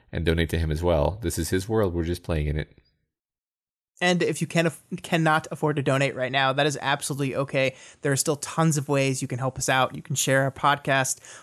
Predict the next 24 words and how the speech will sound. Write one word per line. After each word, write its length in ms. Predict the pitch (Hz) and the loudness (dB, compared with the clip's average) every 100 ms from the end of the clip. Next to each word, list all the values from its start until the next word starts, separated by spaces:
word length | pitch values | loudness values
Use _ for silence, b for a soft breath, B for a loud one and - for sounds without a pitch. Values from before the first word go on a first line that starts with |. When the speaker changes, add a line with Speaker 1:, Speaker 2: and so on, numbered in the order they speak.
| B | B
Speaker 2:
on 320 | 135 139 135 | 2 2 0
social 380 | - 147 - 143 | 0 -2 0 0
media 520 | 160 165 151 147 143 B B B | 2 4 6 4 2 B B B
with 220 | 139 143 | 0 4
all 120 | 135 | 4
your 100 | 135 | 2
friends, 600 | - 196 180 170 165 - | 2 4 4 4 0 -2
whatever 460 | 147 156 156 147 156 | 0 4 4 6 6
else. 280 | 151 143 - _ 170 | 6 2 -2 _ 0
And 480 | 214 202 202 214 - | 2 4 2 0 -2
you 140 | 180 | -2
can 160 | 180 175 | 0 2
go 180 | 180 | 4
to 180 | 185 180 - | 4 0 0
Apple 260 | 160 190 | -2 -2
Podcasts 580 | 180 220 233 147 139 143 | -2 -2 0 0 2 0
and 140 | 156 151 | -2 0
leave 180 | 156 156 | 2 2
us 140 | 151 | 0
a 80 | 135 | -2
rating 460 | 131 127 151 151 143 | 0 2 2 0 0
and 160 | 143 | 0
a 40 | 143 | 2
review. 400 | 123 123 123 | 0 0 -2